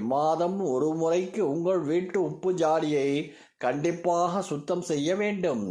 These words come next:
அவ்வாறு செய்ய முடியவில்லை என்றால் ஆறு மாதத்துக்கு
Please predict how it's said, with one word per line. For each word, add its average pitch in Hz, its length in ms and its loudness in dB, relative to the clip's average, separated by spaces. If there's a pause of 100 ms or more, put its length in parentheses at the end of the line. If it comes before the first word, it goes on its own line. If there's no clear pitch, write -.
(600)
அவ்வாறு 165 640 2
செய்ய 165 340 0
முடியவில்லை 170 720 2
என்றால் 156 580 2 (440)
ஆறு 185 400 2
மாதத்துக்கு 170 800 0